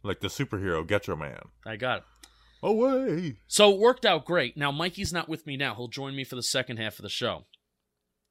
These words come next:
Speaker 2: But we gotta talk about Roman a little bit more. When the moment for intimacy arrives, you need to be ready, Roman ready. Whether you've been in a relationship for years or you're just getting started, having the confidence that comes from preparation means that you're free to enjoy the moment when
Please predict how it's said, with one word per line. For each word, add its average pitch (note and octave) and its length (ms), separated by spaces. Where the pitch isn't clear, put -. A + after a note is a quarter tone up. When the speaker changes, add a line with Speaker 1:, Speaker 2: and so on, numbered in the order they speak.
Speaker 2:
But E3 200
we E3 120
gotta F#3 140
talk E3+ 220
about C#3+ 220
Roman C#3 240
a B2+ 40
little B2 200
bit A#2 80
more. G#2+ 220
When A2 80
the B2 80
moment G#3+ 320
for G3+ 120
intimacy E3 540
arrives, C3+ 500
you D3 80
need A#3 180
to F#3 80
be F#3+ 120
ready, D3+ 420
Roman F3+ 420
ready. G2 360
Whether E3 200
you've F3 220
been F3+ 140
in E3+ 80
a D#3+ 40
relationship G3 520
for G3+ 60
years G3+ 300
or G3+ 40
you're G3+ 100
just G3+ 220
getting G#3+ 180
started, A3+ 460
having B3+ 260
the A3+ 60
confidence G#3 600
that - 160
comes G#3+ 240
from G3+ 160
preparation F#3+ 720
means F#3+ 320
that F3 100
you're F#3+ 100
free A#3+ 440
to G#3 180
enjoy E3+ 480
the E3 100
moment D3+ 420
when F#3 420